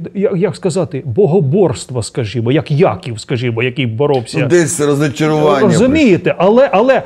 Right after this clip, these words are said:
Speaker 1: але, знаєте, та людина, яка говорить, що вона не має сумнівів, ну, це брехня.
Speaker 2: Павло Юрійович,
Speaker 1: Да.
Speaker 2: все ж в вашому житті.
Speaker 1: Ну, присутність є, я вам скажу, є. І, і, і, і,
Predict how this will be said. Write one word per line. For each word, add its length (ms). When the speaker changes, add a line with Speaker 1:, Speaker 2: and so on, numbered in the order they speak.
Speaker 1:
але, 340
знаєте, 340
та 200
людина, 400
яка 200
говорить, 400
що 180
вона 240
не 120
має 260
сумнівів, 640
ну, 80
це 120
брехня. 400
Speaker 2:
Павло 200
Юрійович, 200
Speaker 1:
Да. 60
Speaker 2:
все 260
ж 200
в 100
вашому 480
житті. 420
Speaker 1:
Ну, 280
присутність 960
є, 360
я 180
вам 180
скажу, 480
є. 400
І, 60
і, 180
і, 200
і, 140